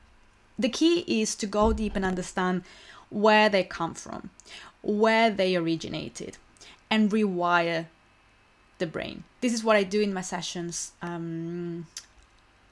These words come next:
I would say, I don't know, I'm, I'm gonna make up the percentage, but probably <laughs> eighty percent of the work I do in my sessions is about, um,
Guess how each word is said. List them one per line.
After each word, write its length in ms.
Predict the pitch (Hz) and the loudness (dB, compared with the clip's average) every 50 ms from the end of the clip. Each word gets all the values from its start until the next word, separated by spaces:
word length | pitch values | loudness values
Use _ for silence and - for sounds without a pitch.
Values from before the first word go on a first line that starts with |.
| _ _ _ _ _ _ - - - - - - - - - - _ - - | _ _ _ _ _ _ -20 -20 -20 -20 -20 -20 -20 -20 -20 -20 _ -4 2
I 100 | - 233 | 4 4
would 160 | 233 240 220 226 | 4 4 2 0
say, 360 | - 208 190 185 185 - - - _ - - - - - _ - | 0 0 0 0 0 -4 -6 -12 _ -20 -20 -20 -20 -20 _ 0
I 80 | - 202 | 0 2
don't 100 | 185 170 | 2 2
know, 80 | 170 | 0
I'm, 140 | 175 175 - - | -2 -2 -4 -4
I'm 120 | 185 185 | -4 -2
gonna 120 | 190 190 175 | -2 -2 -2
make 180 | 170 170 - | -4 -4 -4
up 60 | 170 | -6
the 100 | 160 170 | -6 -6
percentage, 500 | - - 170 - - 185 160 - 165 170 | -8 -8 -12 -12 -12 -12 -12 -12 -12 -8
but 200 | - 180 - - - _ _ _ _ - | -8 -8 -8 -8 -12 _ _ _ _ -4
probably 420 | 240 254 233 254 233 247 - - | -2 0 2 2 2 2 2 2
<laughs> 40 | - | 4
eighty 280 | 269 311 311 311 294 | 4 4 4 4 2
percent 340 | 226 254 262 - 233 240 226 | 0 0 0 0 0 -2 -2
of 100 | 202 190 | -2 -2
the 80 | 208 196 | -2 2
work 240 | 190 220 233 220 208 | 4 2 2 2 2
I 100 | 190 185 | -2 -2
do 120 | 185 180 | -2 -4
in 120 | 175 170 | -4 -4
my 100 | 180 170 | -4 -6
sessions 440 | 160 - 175 170 165 - 170 165 - - | -6 -6 -6 -6 -6 -6 -8 -8 -6 -2
is 280 | 220 247 254 247 - 196 | 0 0 0 0 -2 -4
about, 380 | 175 - 175 170 170 165 - - - - - - - - - _ _ - | -2 0 2 2 2 0 -2 -6 -18 -18 -18 -18 -20 -20 -20 _ _ -2
um, 800 | 190 185 185 185 180 175 180 180 180 175 175 170 170 170 165 | 0 0 0 0 0 -2 -2 -2 -2 -2 -4 -4 -4 -6 -6